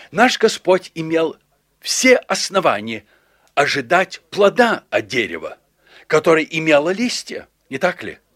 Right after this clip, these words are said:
Заметьте, здесь сказано: "И, увидев издалека смоковницу, покрытую листьями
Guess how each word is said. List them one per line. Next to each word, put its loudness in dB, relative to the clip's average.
Заметьте, 0
здесь -2
сказано: -2
"И, -2
увидев -2
издалека -4
смоковницу, 0
покрытую 0
листьями -2